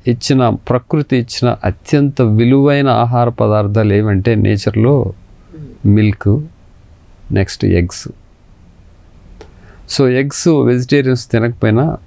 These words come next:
Speaker 1: మిల్క్ అత్యంత విలువైంది. అది అవాయిడ్ చేయడం అనేది కరెక్ట్ కాదు. దాంట్లో అసలు బేబీ, పుట్టిన బేబీ దగ్గర నుంచి పెరిగే వరకు, వన్ ఇయర్ వరకు బేబీ బ్రతికేదే మిల్క్ తోటి.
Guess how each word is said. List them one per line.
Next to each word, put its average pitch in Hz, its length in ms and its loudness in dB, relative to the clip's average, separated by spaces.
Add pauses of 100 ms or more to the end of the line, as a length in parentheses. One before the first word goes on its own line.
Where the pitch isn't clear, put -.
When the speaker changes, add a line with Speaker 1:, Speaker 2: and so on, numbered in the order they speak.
(140)
Speaker 1:
మిల్క్ 127 400 2
అత్యంత 123 520 0
విలువైంది. 110 760 2 (260)
అది 104 380 2
అవాయిడ్ 117 400 0 (120)
చేయడం 110 220 2
అనేది 101 500 2 (120)
కరెక్ట్ - 320 -4
కాదు. 95 400 0 (1120)
దాంట్లో 113 720 0 (540)
అసలు - 260 0
బేబీ, 117 580 2 (220)
పుట్టిన 110 240 0
బేబీ 107 320 2
దగ్గర 101 300 2
నుంచి 104 300 0
పెరిగే 101 240 2
వరకు, 95 500 0
వన్ 101 160 4
ఇయర్ 101 180 0
వరకు 92 580 -2
బేబీ 104 360 0
బ్రతికేదే 98 520 0
మిల్క్ 95 360 -2
తోటి. 107 260 -10